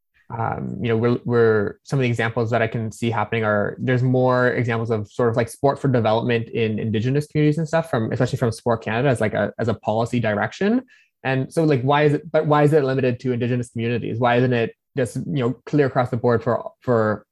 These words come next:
you know, all across Canada using, using sport for, you know, sport for development? So it, it is slowly changing, I think, and there's examples of it here, but I think it can be a lot,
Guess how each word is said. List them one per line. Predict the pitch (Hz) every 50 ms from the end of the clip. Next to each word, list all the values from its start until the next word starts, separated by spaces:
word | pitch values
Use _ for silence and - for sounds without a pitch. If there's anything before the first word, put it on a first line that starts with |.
| _
you | - 120
know, | 107 -
all | 123 123 120
across | 117 - 120 113 -
Canada | - 127 123 120 113 110
using, | 110 104 - -
using | 127 123 117 120 113
sport | - - - 117 107 107 -
for, | - 113 110 107 107 107 110 110 - - _ _ _ _ _ _ -
you | 107
know, | 104 104
sport | - - - 131 123 -
for | 123
development? | 113 110 92 113 123 131 113 101 92 90 - 135 - _ -
So | - 104 101 101 - -
it, | - 131 - - _ -
it | 165 175 311 - -
is | 175 170 151 - -
slowly | - 170 165 165 165 160
changing, | 151 - 117 123 127 156 160
I | 165 170
think, | - 220 185
and | 143 120 113
there's | 110 110 - - -
examples | 143 127 - 143 135 147 151 160 139
of | 131 113 117
it | 107 107
here, | 113 101 98 104 - -
but | - - - - _ _ _ _
I | - 131
think | 139 127
it | 123 117
can | 135 123 110
be | 117 113 117
a | 113
lot, | 110 110 107 107 - _